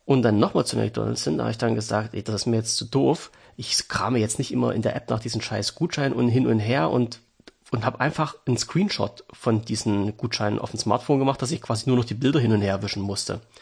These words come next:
Und gehe dann an, an die, äh, an die Bestellannahme bei McDonald's und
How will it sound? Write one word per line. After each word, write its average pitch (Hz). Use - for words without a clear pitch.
Und 113
gehe 151
dann 170
an, -
an 123
die, 117
äh, 107
an 104
die 117
Bestellannahme 151
bei 131
McDonald's 120
und 123